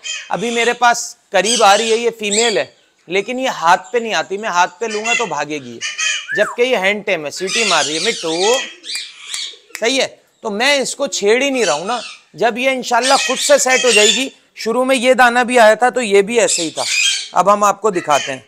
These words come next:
कि मैंने इसको छेड़ा ही नहीं, जैसे मैं इसको नहीं छेड़ रहा ऐसे मैंने इसको नहीं छेड़ा था। आओ अब आप देखिएगा, आ जाओ,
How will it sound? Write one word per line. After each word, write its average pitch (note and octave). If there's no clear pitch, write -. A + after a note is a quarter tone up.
कि -
मैंने A3
इसको B3+
छेड़ा G3+
ही A#3+
नहीं, A#3+
जैसे G3
मैं A3+
इसको B3
नहीं B3
छेड़ A#3
रहा A#3
ऐसे G#3+
मैंने G#3+
इसको G3+
नहीं F#3
छेड़ा C#3
था। C3
आओ E3+
अब D#3+
आप F3+
देखिएगा, F3+
आ D#3+
जाओ, D#3